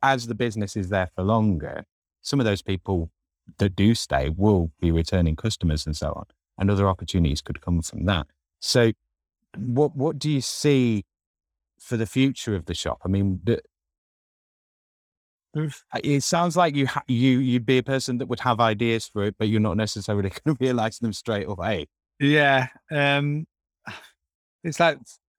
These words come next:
Speaker 2: things I wanna do in the future. I wanna, like, host a whole zero waste festival on, like, Woodhouse Moor and where,
Speaker 1: Mm.
Speaker 2: um, with live music, I don't know, something where, um, people have to be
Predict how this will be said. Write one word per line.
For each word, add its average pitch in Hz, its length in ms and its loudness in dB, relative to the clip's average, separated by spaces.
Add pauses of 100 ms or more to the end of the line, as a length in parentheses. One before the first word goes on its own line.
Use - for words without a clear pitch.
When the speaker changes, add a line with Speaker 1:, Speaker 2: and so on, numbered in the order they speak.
(100)
Speaker 2:
things 175 300 2
I - 40 4
wanna 139 180 2
do 135 180 2
in 165 80 2
the 131 80 0
future. 135 580 -2 (340)
I 135 40 -4
wanna, 156 180 2
like, 135 220 2 (220)
host - 380 -4
a 117 60 2
whole 120 240 0 (140)
zero 127 300 -2
waste 113 240 -6 (180)
festival 110 640 -4 (220)
on, 113 120 -2
like, 110 180 -2
Woodhouse 110 520 -2
Moor 113 580 4
and 98 200 -8 (460)
where, 113 160 0
Speaker 1:
Mm. 98 320 2 (220)
Speaker 2:
um, 113 380 -2
with 117 140 0
live 113 360 0
music, 117 640 4
I 117 40 0
don't 110 140 0
know, 101 100 -2
something 117 360 -2
where, 110 240 -2 (640)
um, 107 340 2 (280)
people 120 340 2
have 110 180 -2
to 110 80 -6
be 104 200 -4